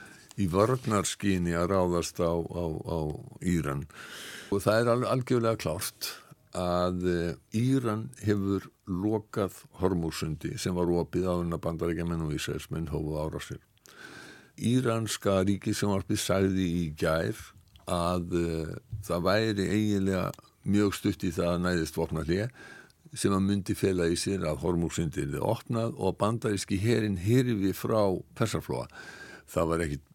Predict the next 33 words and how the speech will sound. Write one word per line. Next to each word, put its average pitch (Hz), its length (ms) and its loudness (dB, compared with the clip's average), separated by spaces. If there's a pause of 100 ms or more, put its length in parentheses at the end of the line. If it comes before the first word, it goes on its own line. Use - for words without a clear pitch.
(320)
sagt - 340 -2
hvort 87 200 -2
að 82 140 2
þeim 80 100 0
væri 78 260 -2
ætlað 73 220 -6
að 73 80 -4
leggja 76 220 -4
niður 76 260 -4
herstöðarnar 92 640 0
eða 78 100 -4
hvað. 80 200 -6 (480)
Og 85 640 2
s-, - 200 -4 (140)
þessar 117 400 4
fréttir 117 400 4
urðu 117 180 4
til 101 100 2
þess 104 200 6
að 92 120 6
olíuverð 110 440 4
lækkaði, 107 480 4
það 80 220 -6
þarf 82 180 0
voðalega 76 400 0
lítið 76 320 -2
á 73 80 -4
þessum 76 240 -4
markaði 78 460 -2
sem 80 180 -4
eru, 82 200 -6 (180)
já, 78 180 -6
já, 82 160 -2